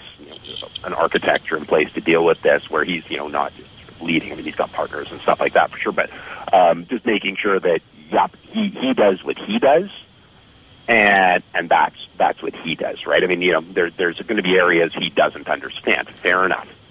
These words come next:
right? I mean, there's areas of every industry that, that, you know, no person can understand everything. So as, as long as I think there's, there's that clear separation, um, and he doesn't start, you know, trying to control things that he doesn't understand and, and things like that, um, I, I think it's,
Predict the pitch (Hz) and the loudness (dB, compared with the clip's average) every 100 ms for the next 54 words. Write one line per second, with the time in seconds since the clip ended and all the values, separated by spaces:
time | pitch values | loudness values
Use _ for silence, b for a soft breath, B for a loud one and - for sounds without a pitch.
0 | - 76 82 82 82 82 82 85 85 80 | -4 0 0 0 0 2 2 2 0 0
1 | 78 67 62 - - 65 - - - - | 0 -2 -8 -12 -10 -10 -10 -16 -20 -18
2 | 69 69 - 73 78 85 76 - 73 73 | -16 -16 -14 -10 -6 -6 -6 -6 -4 -4
3 | 69 - 69 67 76 76 71 67 69 78 | -4 -2 -2 2 0 0 -4 -8 -6 -4
4 | - 87 78 92 104 120 104 90 90 85 | -2 -4 -4 0 2 2 2 2 0 -4
5 | 78 73 - 82 73 76 - - 82 76 | -10 -10 -16 -14 -6 -6 -6 -4 -2 -2
6 | - 73 71 69 78 104 - B B B | -2 -2 0 -2 0 -4 -8 B B B
7 | B - 76 76 76 76 92 78 69 - | B 0 4 4 2 0 -2 0 0 -2
8 | - 85 78 71 - 76 73 69 65 - | -6 0 2 0 -8 -10 -4 -4 -6 -18
9 | - - 95 78 73 - 80 - 80 71 | -20 -6 0 0 0 -6 -12 -6 -2 -2
10 | - 71 69 - - - - - - - | -2 -8 -8 -10 -10 -10 -14 -14 -14 -20
11 | - - 80 76 69 69 67 73 67 65 | -10 -2 -2 0 -2 -2 -6 -2 0 0
12 | 69 65 69 67 69 67 62 - 78 - | -2 -4 -8 -6 -6 -2 -2 2 0 0
13 | B B B - 80 73 73 - 107 - | B B B -2 2 2 0 -2 -2 2
14 | 98 95 82 76 | 2 0 -4 -8